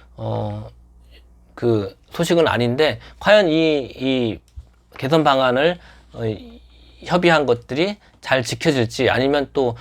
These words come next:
과거의 사례처럼 또 중간에 또,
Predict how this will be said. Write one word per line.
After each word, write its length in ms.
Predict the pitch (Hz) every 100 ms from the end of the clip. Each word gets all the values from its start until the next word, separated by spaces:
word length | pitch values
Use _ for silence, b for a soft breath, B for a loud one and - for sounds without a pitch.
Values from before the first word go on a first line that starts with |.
| B B -
과거의 720 | - 143 160 143 135 160 165 _
사례처럼 680 | - 180 170 156 139 151 190 b b
또 80 |
중간에 480 | 123 147 151 151 123
또, 260 | 117 123